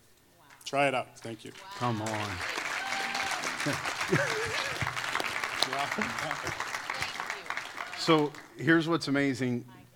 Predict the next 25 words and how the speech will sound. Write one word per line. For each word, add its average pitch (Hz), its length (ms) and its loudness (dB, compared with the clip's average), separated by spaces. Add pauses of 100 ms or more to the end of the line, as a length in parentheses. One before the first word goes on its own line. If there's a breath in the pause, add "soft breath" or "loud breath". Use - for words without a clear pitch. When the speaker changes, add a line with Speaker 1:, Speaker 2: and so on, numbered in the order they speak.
Speaker 2:
This 147 320 4
is 135 120 0
actually 135 360 4
Cammie 123 380 2
and 117 60 0
I's 113 260 -4
nav 117 220 0
group. 110 300 -4 (540 soft breath)
And 123 120 2
even 143 220 8
though 139 120 6
last 135 500 2 (220)
session 123 720 2
we 131 160 2
missed 127 540 2
way 127 240 2
more 135 240 6
than 127 140 0
we 123 100 0
made 123 300 2
it 127 260 -6
because 120 320 -2
we 135 140 4
have 123 120 4
kids - 520 -2